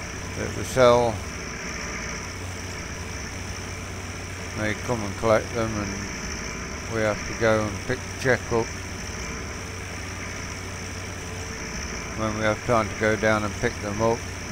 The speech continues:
Eggs go every day, but we probably sometimes go weeks and weeks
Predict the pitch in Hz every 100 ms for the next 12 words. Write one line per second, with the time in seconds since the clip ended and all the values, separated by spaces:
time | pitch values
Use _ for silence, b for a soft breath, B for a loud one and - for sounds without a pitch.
0 | - - - - - 107 117 110 - 110
1 | 107 107 104 101 98 117 107 98 117 104
2 | 107 117 - - - - - - 110 107
3 | 98 131 131 107 98 123 104 98 98 -
4 | 110 104 92 - - 120 123 - 107 104
5 | 123 113 -